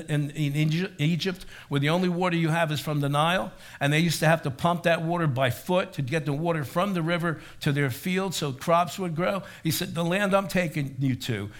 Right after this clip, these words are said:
is a land that's lush, it's green, it's prosperous, it's rich. Everything grows there." He said, "I want you to take one from each of the tribes. I want you to send them there, that they would see that is exactly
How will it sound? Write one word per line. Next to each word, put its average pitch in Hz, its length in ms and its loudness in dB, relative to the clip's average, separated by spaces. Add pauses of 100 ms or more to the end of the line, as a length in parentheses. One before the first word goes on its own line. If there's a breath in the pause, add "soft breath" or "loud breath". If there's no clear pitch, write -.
(140 loud breath)
is 139 180 2
a 143 60 0
land 151 340 0
that's 127 240 -2
lush, 131 480 0
it's 113 200 -4
green, 123 520 -4
it's 104 220 -8
prosperous, 135 720 -4
it's 123 240 -8
rich. 120 320 -8 (760 loud breath)
Everything 170 520 4
grows 131 500 0
there." 98 300 -6 (760 loud breath)
He - 80 -2
said, 165 160 4
"I 156 80 6
want 175 300 2
you 196 80 -2
to 190 60 -2
take 170 220 -2
one 170 240 2
from 180 220 0
each 196 160 -2
of 202 80 -2
the 208 60 -6
tribes. 127 420 0
I 147 60 -2
want 147 260 -4
you 160 60 -4
to 151 80 -2
send 185 280 -2
them 117 140 -2
there, 110 200 -8 (560 loud breath)
that 135 180 2
they 151 120 2
would 127 200 -4
see 151 500 -4
that 135 160 2
is 135 160 0
exactly 120 720 0